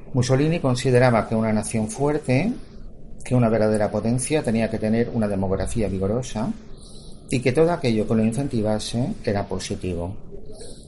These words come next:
Cuarenta millones de italianos para él eran pocos, comparados con noventa millones de alemanes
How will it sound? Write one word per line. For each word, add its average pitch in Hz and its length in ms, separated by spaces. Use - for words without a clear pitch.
Cuarenta 123 320
millones 120 340
de 113 60
italianos 123 560
para 113 320
él 127 140
eran 98 240
pocos, 135 500
comparados 104 480
con 101 140
noventa 104 360
millones 101 400
de 98 80
alemanes 147 800